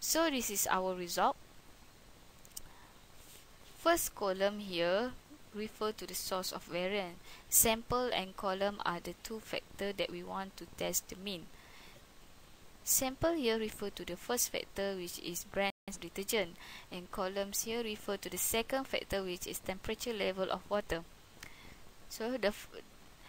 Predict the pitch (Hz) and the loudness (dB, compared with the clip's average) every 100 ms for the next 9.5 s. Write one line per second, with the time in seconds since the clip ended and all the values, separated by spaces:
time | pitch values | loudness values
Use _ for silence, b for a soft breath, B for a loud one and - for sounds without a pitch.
0 | B B - 214 - - 330 233 214 220 | B B 0 0 4 8 8 10 10 10
1 | 208 180 220 233 - - - - - 226 | 8 2 0 -4 -12 -16 -16 -8 4 6
2 | 196 - 277 277 - - - 214 220 - | 6 6 4 4 2 0 2 2 2 0
3 | - 190 170 185 202 208 208 208 - B | -6 -6 -2 0 0 2 2 0 -4 B
4 | B B B - - - - 202 196 190 | B B B -18 -18 -16 -2 2 2 0
5 | - 190 196 196 233 240 240 208 202 208 | -2 -2 -4 4 8 8 6 6 6 6
6 | - B B - 190 190 196 - 180 185 | 0 B B -4 -2 2 2 4 2 2
7 | 190 - 226 165 165 175 - 180 - - | -4 6 8 8 4 -4 -4 -2 -4 0
8 | 180 180 190 180 180 185 180 180 175 175 | -2 0 0 0 2 2 2 -2 -6 -4
9 | 175 175 190 247 185 | -6 -6 4 8 8